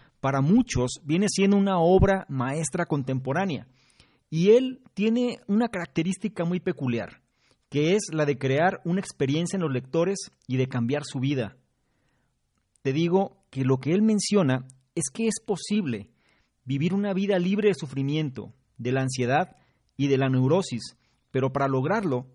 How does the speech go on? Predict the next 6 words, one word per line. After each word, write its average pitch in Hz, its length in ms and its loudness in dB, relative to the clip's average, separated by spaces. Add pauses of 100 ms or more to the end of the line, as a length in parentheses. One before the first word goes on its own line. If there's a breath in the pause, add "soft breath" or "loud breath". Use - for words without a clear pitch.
(160)
solo 233 380 2
tenemos 202 560 -2
que 190 120 0
comprender 156 760 -2 (300 soft breath)
nuestro 139 360 -4
papel 160 480 0